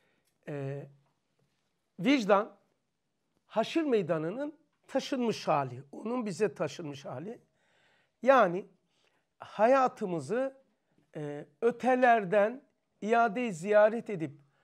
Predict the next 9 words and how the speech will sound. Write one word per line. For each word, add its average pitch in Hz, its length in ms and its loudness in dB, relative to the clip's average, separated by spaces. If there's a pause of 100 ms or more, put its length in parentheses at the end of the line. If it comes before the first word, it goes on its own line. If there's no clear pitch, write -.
(260)
yönlendiriliyoruz, 175 1500 -2 (300)
yönlendiriliyoruz, 151 1120 -6 (360)
cevaplanıyoruz, 202 1000 0
ikaz 190 380 -2
ediliyoruz. 147 640 -8 (600)
"Kader 233 380 2
iki 254 300 -4
nevindendir." 180 800 -4
diyor. 127 200 -12